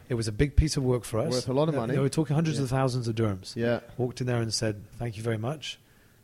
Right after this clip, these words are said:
Speaker 1: We don't want to work together anymore.
Speaker 2: Wow.
Speaker 1: And we'd like to cancel the contract as of the end of this month."
Speaker 2: Wow.
Speaker 1: And the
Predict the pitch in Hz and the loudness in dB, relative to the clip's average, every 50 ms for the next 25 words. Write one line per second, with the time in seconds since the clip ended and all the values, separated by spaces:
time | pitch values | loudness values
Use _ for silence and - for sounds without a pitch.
0 | _ _ - - 113 110 107 104 123 120 117 117 113 110 107 104 107 107 101 - | _ _ -6 -2 0 0 0 0 -2 -2 -2 -2 -6 -6 -6 -4 -4 -4 -6 -8
1 | - 110 110 104 104 104 101 104 101 101 104 110 143 160 - - 95 92 95 98 | -10 -8 -8 -6 -6 -6 -6 -6 -8 -6 -6 -6 -8 -8 -10 -8 -4 -2 0 0
2 | 101 101 101 101 95 87 120 113 113 110 110 110 107 104 107 107 113 113 107 - | 0 0 -2 -2 -2 -2 -4 -4 -2 -4 -4 -4 -4 -4 -4 -4 -4 -4 -6 -6
3 | - - 120 117 110 - - 107 101 - - 107 101 92 - 104 98 98 - 107 | -8 -4 -4 -4 -4 -4 -8 -8 -8 -4 -4 -4 -4 -4 -6 -6 -6 -6 -6 -8
4 | 104 95 107 104 95 90 - - - - - 113 104 101 104 98 101 98 - - | -6 -4 -4 -6 -6 -8 -14 -20 -20 -14 -10 -8 -8 -8 -8 -8 -8 -10 -8 -6
5 | 117 110 95 85 - - - - - 92 90 90 90 - 90 87 113 117 117 | -6 -6 -6 -8 -14 -20 -20 -14 -10 -8 -6 -4 -4 -4 -4 -2 -2 -2 -4